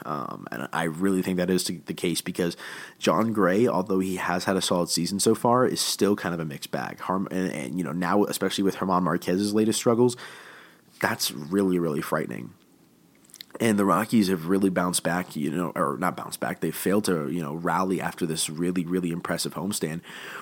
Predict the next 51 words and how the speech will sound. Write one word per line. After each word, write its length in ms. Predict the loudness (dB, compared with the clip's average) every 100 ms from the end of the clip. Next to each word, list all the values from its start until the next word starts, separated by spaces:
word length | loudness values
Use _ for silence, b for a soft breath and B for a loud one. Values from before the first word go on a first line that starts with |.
| B
Rockies 340 | 0 0 0 0
went 180 | 0 0
nine 260 | 0 0
and 180 | 0 0
one 160 | 0 0
on 100 | 0
their 120 | 0
season-long 480 | 0 -2 -2 -4 -4
homestand 400 | -4 -2 -2 -2
that 180 | -2
ended 300 | -2 0 0 -4 _ _ _ _ _ _ _ _ -6
with 140 | 0 2
a 60 |
victory 360 | 2 2 2 2
Sunday, 580 | 0 0 2 2 2 0
and 120 | 0
they 100 | 0
have 100 | -2
since 260 | -2 -2 0
dropped 240 | 0 0
two 140 | 0 0
games 240 | 0 -2
in 60 | -2
a 60 |
row 120 | 0 0
to 60 |
the 60 | 0
Chicago 420 | -2 0 0 -2
Cubs. 400 | -2 -2 0 -2
You 60 | -4
know, 180 | -4 -8 -18 -10
Chicago's 500 | -6 -2 -2 0 0
already 200 | 0 -2
clinched 340 | -2 -2 -2
that 160 | -2 0
series 260 | 0 0
victory, 420 | 0 0 0 0 -2 B B B B
and 80 | -6
now 100 | -4
the 120 | -2
Rockies 340 | -2 0 -2 0
are 60 |
looking 220 | 0 0
to 40 | -2
just 220 | -2 -4
fend 240 | 0 2
off 180 | 2 0
a 60 | -2
sweep 300 | 2 2 2
today. 280 | -2 -2 -2
So, 360 | 0 2 0